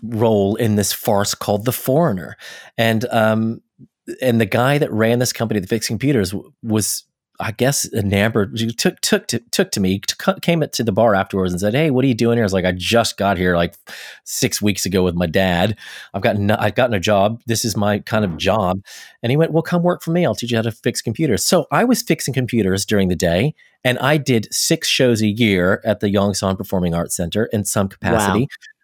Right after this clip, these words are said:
Speaker 1: Um, mostly performing, but I also helped direct the high school kids. I ran the lo-, lights, I ran the board, I designed things. So I, I really started learning my, getting my multi-hyphenate skills and doing all of these, all these things,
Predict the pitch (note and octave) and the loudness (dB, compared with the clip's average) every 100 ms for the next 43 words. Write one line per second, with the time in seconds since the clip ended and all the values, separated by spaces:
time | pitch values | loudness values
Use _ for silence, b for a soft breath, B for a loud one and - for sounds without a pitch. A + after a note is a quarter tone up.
0 | B - G#2 G2 G2+ A2+ C3 F3 E3 B2 | B 0 2 2 -2 2 4 6 4 0
1 | G#2+ G2+ A2 A2+ A#2+ A2+ G#2 F#2+ G2 - | -2 0 0 0 0 0 2 2 0 0
2 | F2+ F#2 - F#2+ F#2 F2+ F#2 - D#2+ F2+ | 0 0 0 -2 0 -2 -2 -4 -6 -4
3 | F2 - G2 - G2 F#2+ - G2 E2 G2 | -4 -4 -6 0 0 0 -2 -2 0 2
4 | F#2 F2+ E2+ F2 G#2 A2 G#2 G#2+ B2 - | 2 2 0 2 2 0 0 2 2 -2
5 | F#2 F2+ F2 F2+ A2+ A2+ A#2 G#2 F2+ E2 | -4 -2 -2 -2 2 4 2 2 -2 -2
6 | E2 G2 G#2+ G#2+ G2+ - A2+ G2+ - B2+ | -2 0 2 0 -2 -2 -4 -2 -2 2
7 | C3 B2+ B B B A2 A#2 A#3 A#3+ C#3+ | 2 0 B B B 0 4 4 2 2
8 | A#2+ A2+ A2 G#2 G2 F#2 b _ _ _ | 0 2 2 2 0 0 b _ _ _
9 | _ - B2 D#3 D3+ C3 G2+ C3+ B2 B2 | _ -8 -2 2 4 4 2 2 0 0
10 | A#2+ - E3 F3+ G#2 F#2 - - F#2+ E2+ | -4 0 0 0 -2 -2 -4 -4 -4 -2
11 | F#2 G2 A#2+ E3 D3+ - F3+ F3 D3 B2 | -2 0 4 2 2 2 2 2 -2 -2
12 | D3 F3+ E3+ - _ _ _ _ _ _ | -2 -2 -4 -8 _ _ _ _ _ _
13 | - D3 G3 G#3 E3+ - F2+ F#2+ - | 0 2 4 2 0 -2 -4 -6 -10